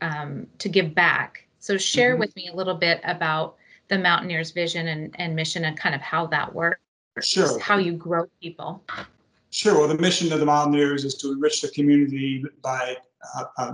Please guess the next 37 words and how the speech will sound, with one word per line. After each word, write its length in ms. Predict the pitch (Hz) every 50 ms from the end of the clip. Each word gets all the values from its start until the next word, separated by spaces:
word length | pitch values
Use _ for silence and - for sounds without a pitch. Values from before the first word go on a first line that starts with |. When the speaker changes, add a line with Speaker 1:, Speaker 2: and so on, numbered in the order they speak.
| - -
Speaker 2:
by 100 | 143 135
helping 300 | 127 151 143 147 143 143
people 380 | - 147 143 139 139 135 131
explore, 420 | 131 - - - 151 147 143 139 135
conserve, 520 | 135 131 - - 160 147 143 143 139 135
learn 280 | 131 135 143 147 147 143
about, 380 | 139 139 139 135 135 135 135 - - _ - - - - _ _ -
uh, 200 | 139 135 135 135
the 60 | 135
lands 380 | 131 139 139 139 139 143 135 143
and 100 | 139 139
the 40 | 135
waters 400 | 131 135 135 135 131 131 131 127
of 60 | 120
the 60 | -
Pacific 380 | _ 127 - - 151 131 - 139
Northwest 480 | 139 135 135 131 135 131 127 - -
and 100 | 117 110
beyond. 540 | 113 123 123 123 127 127 120 113 110 107 - - _ _ _ -
And 200 | 135 123 120 120
so 380 | - - 143 131 131 131 131
it, 260 | 135 147 139 135 - - - -
it 180 | 147 135 135 -
basically 760 | 151 151 151 - 160 147 143 143 143 139 139 135 135 135 135
is, 420 | 131 127 127 123 123 117 - - 123 127
uh, 160 | 127 123 131
is 100 | 127 127
not 200 | 127 135 139 143
only 260 | 139 143 143 143 139 131
teaching, 800 | - - - 160 139 - - 147 143 139 139 139 135 139 139 -
uh, 280 | - - 123 120 120 -
skills 760 | - - - - 147 143 139 139 139 139 139 135 131 127 123
and 160 | 123 113 113
safety, 880 | 110 - - 143 131 127 123 - - - 135 131 131 131 131 127 131 - - - - _ -
uh, 40 | 131
to 180 | 131 - 131 117
be, 420 | 131 143 135 135 135 131 123 -